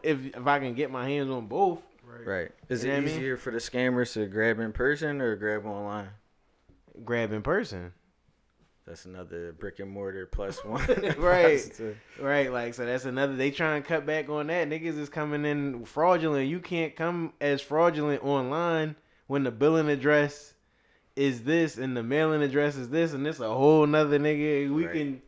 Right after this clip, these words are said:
Speaker 1: we can flag that immediately.
Speaker 3: Right.
Speaker 1: Every time, and then you gotta prove it.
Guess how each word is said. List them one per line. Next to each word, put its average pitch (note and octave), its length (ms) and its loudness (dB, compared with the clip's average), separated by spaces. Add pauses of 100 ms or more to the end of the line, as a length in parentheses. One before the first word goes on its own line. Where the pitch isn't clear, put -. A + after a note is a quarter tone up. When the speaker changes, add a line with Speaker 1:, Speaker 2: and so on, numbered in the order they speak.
(280)
Speaker 1:
we D3+ 120 8
can D3+ 160 4
flag D3+ 440 4
that D#3 220 4
immediately. A#2+ 960 -2
Speaker 3:
Right. D#2+ 240 -12 (640)
Speaker 1:
Every D3+ 340 2
time, D#3 560 0
and A#2+ 180 -4
then D3 200 0
you E3+ 100 -4
gotta C#3 300 2
prove F3 420 -2
it. G2+ 220 -14